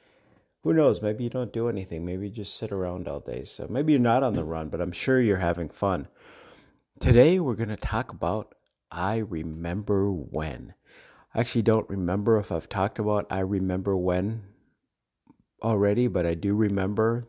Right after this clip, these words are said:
that I talked about it in this podcast. So I Remember When came to Neville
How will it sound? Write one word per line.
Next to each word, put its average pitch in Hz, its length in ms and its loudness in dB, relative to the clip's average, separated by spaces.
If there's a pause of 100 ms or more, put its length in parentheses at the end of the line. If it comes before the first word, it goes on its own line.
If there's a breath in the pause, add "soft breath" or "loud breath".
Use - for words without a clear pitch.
that 85 160 -6
I 85 100 -2
talked 95 380 -6
about 90 280 0
it - 340 -4
in 104 220 -2
this 98 260 -2
podcast. - 720 -6 (760 loud breath)
So - 300 2
I 127 180 4
Remember 127 680 2
When 82 500 -2 (240)
came 117 480 -6 (160)
to - 160 -8
Neville 95 640 -6